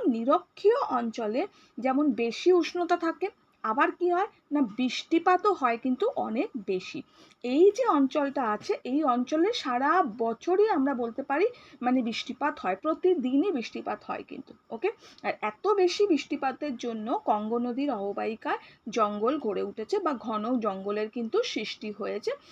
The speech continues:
সেই কারণেই জঙ্গলে সারা বছর সবুজ উদ্ভিদ দেখতে পাওয়া যায় বা সারা জ-, বছর, আহ, জঙ্গলটি সবুজ থাকে, কারণ বৃষ্টি হচ্ছে যেহেতু, সেই কারণে।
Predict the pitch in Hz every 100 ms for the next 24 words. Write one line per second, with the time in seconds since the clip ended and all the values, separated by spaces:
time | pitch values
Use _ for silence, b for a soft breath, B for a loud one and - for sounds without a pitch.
0 | B B 359 403 480 370 294 311 320 330
1 | 330 254 254 254 269 269 277 B B -
2 | 262 240 240 233 247 254 247 269 220 240
3 | - - 214 208 233 214 208 220 220 214
4 | 214 233 453 311 214 214 - 262 214 214
5 | 220 214 - - 214 220 214 226 226 B
6 | 311 B 214 202 202 214 220 214 214 233
7 | 220 262 214 240 - 247 214 508 415 277
8 | 220 262 - - 320 294 - 277 262 247
9 | 381 - 233 233 220 214